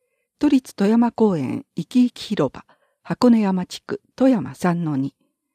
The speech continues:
九月十五日、二十二日、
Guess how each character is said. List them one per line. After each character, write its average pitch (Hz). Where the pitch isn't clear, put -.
九 294
月 240
十 233
五 202
日、 -
二 262
十 254
二 147
日、 160